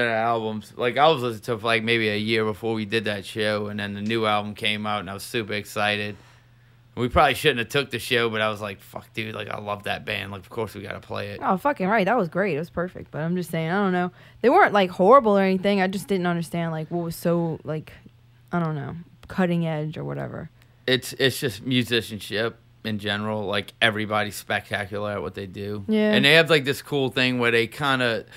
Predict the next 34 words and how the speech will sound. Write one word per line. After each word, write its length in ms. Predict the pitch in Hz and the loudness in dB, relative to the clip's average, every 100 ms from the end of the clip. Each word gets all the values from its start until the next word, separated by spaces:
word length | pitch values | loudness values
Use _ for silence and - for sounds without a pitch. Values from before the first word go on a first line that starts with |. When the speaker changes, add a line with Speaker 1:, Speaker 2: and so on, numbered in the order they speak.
| - - | -20 -6
Speaker 1:
their 140 | - 156 | 2 4
guitarist, 600 | 147 - 147 160 165 - | 2 0 2 4 4 2
like, 200 | 131 - | -2 -2
plays, 320 | 143 135 123 | -2 0 0
like, 100 | 123 | 0
with 160 | 120 110 | 0 0
a 80 | 107 | -2
really, 560 | 110 127 127 123 123 | -4 -2 0 2 0
like, 320 | 113 113 110 | 0 -2 -4
kinda 260 | - 127 110 | -6 -4 -4
metal 420 | 110 113 113 110 | -2 0 0 -2
style, 520 | 104 - 107 113 123 120 | -4 0 2 4 4 2
but 260 | 113 104 - - - | 0 -4 -6 -20 -10
they're, 180 | - 110 | -2 0
like, 200 | 110 104 | 0 -2
ultimately, 460 | - 117 117 113 104 | -2 -2 -2 -6 -4
like, 240 | 107 104 | -4 -4
like, 240 | 104 101 98 | -6 -8 -6
like 140 | 104 101 | -6 -6
a 80 | 98 | -6
jazz 420 | 107 113 117 107 | -2 0 0 -2
band, 400 | 104 98 101 101 | -6 -8 -10 -10
but 140 | 107 | -6
they 100 | 107 | -6
kinda 300 | 104 131 117 | -2 -2 -2
work 340 | 104 113 110 - | -2 0 -2 -2
that, 200 | 104 78 | -6 -4
like, 180 | 101 95 | -6 -4
metal 380 | 107 107 107 | -4 -2 -2
guitar 480 | 101 101 104 104 104 | -6 -8 -4 -2 -2
into 420 | 107 107 - 110 | -4 -6 -6 -4
it. 180 | 110 110 | -2 -4
It's 120 | 110 | -8
just, 180 | - 107 | -12 -12